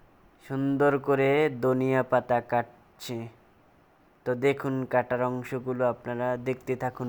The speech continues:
ভিডিওটি। দেখুন কি সুন্দর করে ধনিয়া পাতা কাটা, কাটছে। তারপর আমরা একসাথে সব কিছু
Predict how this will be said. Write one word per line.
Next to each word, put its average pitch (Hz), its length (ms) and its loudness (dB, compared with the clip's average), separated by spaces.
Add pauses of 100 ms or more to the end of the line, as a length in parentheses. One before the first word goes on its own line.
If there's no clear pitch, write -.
ভিডিওটি। 123 480 -4 (760)
দেখুন 123 400 -4
কি 123 120 -2
সুন্দর 127 400 -2
করে 127 300 0 (540)
ধনিয়া 123 380 2
পাতা 120 340 0
কাটা, 123 360 -2 (180)
কাটছে। 123 460 -4 (1300)
তারপর 139 440 10
আমরা 135 260 10
একসাথে 135 580 8
সব 131 220 8 (100)
কিছু 135 240 4